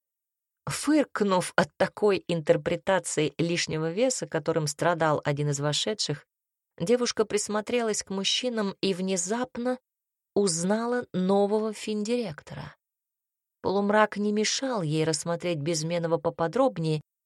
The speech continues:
и она отметила, что он одет в тот же костюм, в каком был на работе. Или не успел, или не захотел переодеться.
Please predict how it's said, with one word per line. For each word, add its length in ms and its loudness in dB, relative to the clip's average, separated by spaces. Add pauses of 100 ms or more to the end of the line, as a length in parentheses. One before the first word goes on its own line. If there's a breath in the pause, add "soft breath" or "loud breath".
(160)
и 80 2
она 220 2
отметила, 520 0
что 220 -2
он 320 -2
одет 600 -4 (180)
в 100 -18
тот 240 2
же 120 2
костюм, 640 -2
в 80 -16
каком 340 -2
был 120 2
на 120 -4
работе. 580 -4 (960)
Или 420 4
не 160 4
успел, 580 0 (360)
или 200 4
не 100 2
захотел 540 0
переодеться. 760 -4